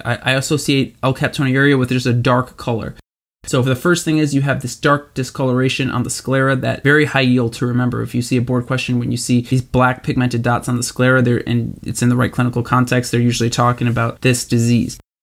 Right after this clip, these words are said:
We keep talking about the urine. In P K U, the story was it was the musty, mousy odor. In maple syrup urine disease, it was sweet. And here, urine darkens when exposed to air.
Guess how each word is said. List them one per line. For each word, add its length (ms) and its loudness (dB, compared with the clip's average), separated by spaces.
We 80 0
keep 220 -2
talking 320 2
about 180 -2
the 80 -2
urine. 360 2
In 100 -4
P 160 0
K 140 0
U, 340 2
the 120 -12
story 320 0
was 300 2
it 60 -2
was 100 -4
the 80 0
musty, 400 2
mousy 380 0
odor. 480 2
In 240 -2
maple 220 -2
syrup 180 -6
urine 160 4
disease, 260 2
it 80 -2
was 100 -6
sweet. 320 0
And 100 -2
here, 500 2
urine 400 2
darkens 560 0
when 100 2
exposed 800 0
to 160 -2
air. 220 -2